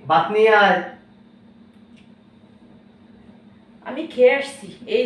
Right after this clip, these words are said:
Speaker 2: just খেয়ে আসলাম।
Speaker 1: নেবে কেডা?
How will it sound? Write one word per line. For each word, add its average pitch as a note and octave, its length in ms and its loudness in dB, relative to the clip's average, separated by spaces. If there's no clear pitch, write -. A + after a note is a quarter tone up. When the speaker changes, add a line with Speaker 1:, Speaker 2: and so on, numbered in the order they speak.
Speaker 2:
just G3 340 -6
খেয়ে G3 240 -10
আসলাম। D#3+ 320 -16
Speaker 1:
নেবে C4 340 -6
কেডা? C#3 240 -6